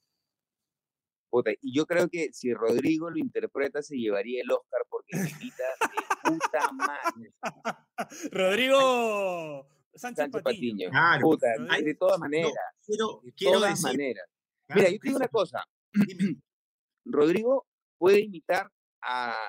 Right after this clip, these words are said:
Speaker 1: a Carlos y puede imitar a la mamá de Carlos, weón. Y puta, yo le recomiendo que, que le haga la mamá de Carlos, que le hace igualita, weón. O sea,
Speaker 3: Mierda.
Speaker 1: no, olvídate. Él es
Speaker 2: Nuestro amigo,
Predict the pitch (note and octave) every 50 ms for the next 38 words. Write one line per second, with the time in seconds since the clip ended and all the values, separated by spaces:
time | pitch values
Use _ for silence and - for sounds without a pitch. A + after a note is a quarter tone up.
0 | G2 F#2+ F2 E2 _ _ _ _ _ _ _ _ _ _ - B2 - - - F#3+
1 | G#3 G#3+ A3 A#3+ E4 F#4+ - _ _ - D#3 C#3+ - E3+ F#3 G3+ F3+ D#3+ - E3
2 | F3+ F3+ E3+ D#3 C#3 C#3 C#3+ D#3+ E3 E3 D#3+ - E3 D#3 D3 A#2 G#2+ G2+ F#2 F#2
3 | F#2 G2 G2 F#2+ F#2 F#2 F2+ F#2+ - - E3 E3+ - - A#2+ A#2 B2+ B2+ C#3+ F3
4 | F#3+ F#3 F#3 F3 D#3 D#3+ E3+ F3 F3+ F3 F3 D3+ - - C3+ B2 C3 C3 C#3+ D#3
5 | E3 F3 E3+ D3+ C#3 C#3 D3 D#3 D#3 D3 - D#3 D#3+ E3 D3 D3 D3 D3 E3 F3
6 | D#3 C3+ C3 D3 E3 F3 F#3 - _ - G#2 F#2 F2+ F2+ F2+ F2+ F#2 G2 - -
7 | A#2+ G#2 - A#2 - F3+ E3+ D3+ C3+ C#3 C#3 - F#3+ G#3 G3 F3+ D#3+ D#3+ F#3+ E3+
8 | C3+ - - _ _ _ _ _ _ _ _ _ F#3 _ _ _ _ _ _ _
9 | _ _ _ _ _ _ _ _ _ _ _ _ - - G3+ G#3 G#3+ G3+ E3 D#3+
10 | F3+ D#3+ _ _ F3+ F#3 G#3 B3 C4+